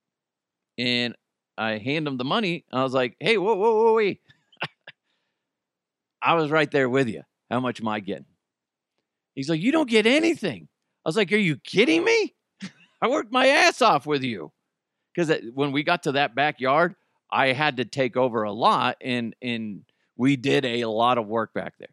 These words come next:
I was like, "Dude, come on." He ended up giving me ten dollars. <laughs> So I'm like, "Okay." I asked for a bottle of whiskey, and he is like, "Nah,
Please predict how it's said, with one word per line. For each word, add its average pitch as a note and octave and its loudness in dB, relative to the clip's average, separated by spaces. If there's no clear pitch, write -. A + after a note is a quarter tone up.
I G2+ -6
was A#2 -4
like, G#2+ -8
"Dude, D3 -2
come D3 -2
on." A#2+ 0
He B2 -2
ended C3 -2
up A#2+ -4
giving A2 -8
me A2 -4
ten G#2+ -8
dollars. D#2+ -12
<laughs> - -16
So - -12
I'm C3+ -10
like, C3 -8
"Okay." B2 -6
I B2 0
asked E3+ 2
for C#3 0
a A#2 0
bottle B2+ 4
of A#2+ -4
whiskey, C#3+ 2
and C3 -2
he C#3 2
is A#2+ -2
like, B2 0
"Nah, F#3 2